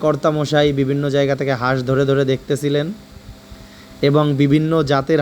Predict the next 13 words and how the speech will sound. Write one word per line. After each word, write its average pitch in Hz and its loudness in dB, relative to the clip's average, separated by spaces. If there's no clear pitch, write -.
হাঁসের 131 -4
নাম 139 0
শুনলাম 147 0
ব্যাপারীদের 139 2
মুখে 143 0
এবং 147 2
ক্রেতা, 151 2
মানে, 131 -4
বিক্রেতাদের 143 0
মুখে, 143 0
যেসব 135 2
হাঁসের 139 -2
নাম 139 0